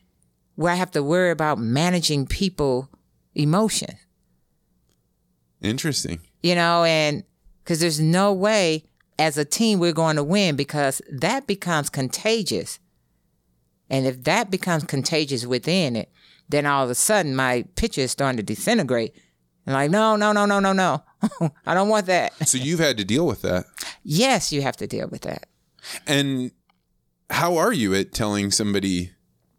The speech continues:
Speaker 2: you're not in this picture?
Speaker 1: You know, uh, I think I'm, I'm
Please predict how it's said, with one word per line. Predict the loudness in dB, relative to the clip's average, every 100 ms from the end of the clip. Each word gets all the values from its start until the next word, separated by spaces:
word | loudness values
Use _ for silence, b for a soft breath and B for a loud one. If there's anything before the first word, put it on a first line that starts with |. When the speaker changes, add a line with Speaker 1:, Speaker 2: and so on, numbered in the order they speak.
| _
Speaker 2:
you're | -4 -2
not | 0 0
in | 0 -2
this | -2
picture? | -2 -4 -4 -6 -8 _ B B B B B _ -4
Speaker 1:
You | 0 2
know, | 4 4 2 2
uh, | 2 4 4 4 4 2 0 -2 _ _ _ _ _ _ _ _ _ _ _ _ _ _ -2
I | -2
think | 0 0
I'm, | 2 0
I'm | 0 0 -2